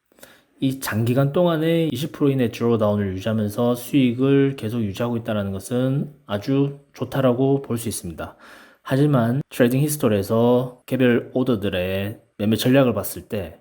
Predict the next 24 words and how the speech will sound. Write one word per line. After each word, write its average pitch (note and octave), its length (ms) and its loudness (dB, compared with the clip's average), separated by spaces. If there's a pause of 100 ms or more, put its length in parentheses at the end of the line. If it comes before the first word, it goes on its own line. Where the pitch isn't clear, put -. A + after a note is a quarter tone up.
(120)
물타기 C#3 440 0
로직 F2+ 480 -6
그리고 G#2 420 0
마틴게일 G#2+ 600 0
로직을 F2 460 -10
적용한다는 F#2 720 -6
것이 A#2+ 580 -2
좀 G2 280 -6
우려스럽기도 A2 680 -2
하고요. F2+ 520 -8 (120)
지금까지는 D3+ 760 2
이십 D#3 280 0
프로 A#2 400 2
드로우다운 A2 540 -2
내에서 F2+ 760 -2 (500)
손절도 D3+ 840 2
하면서 C3+ 960 -4 (120)
이 A2 200 -2
수익을 A#2 460 0
유지해 F#2 280 -2
왔지만 F#2+ 540 -4
만약에 A2+ 440 2
이 D3 260 0
트레이더가 A2+ 800 -4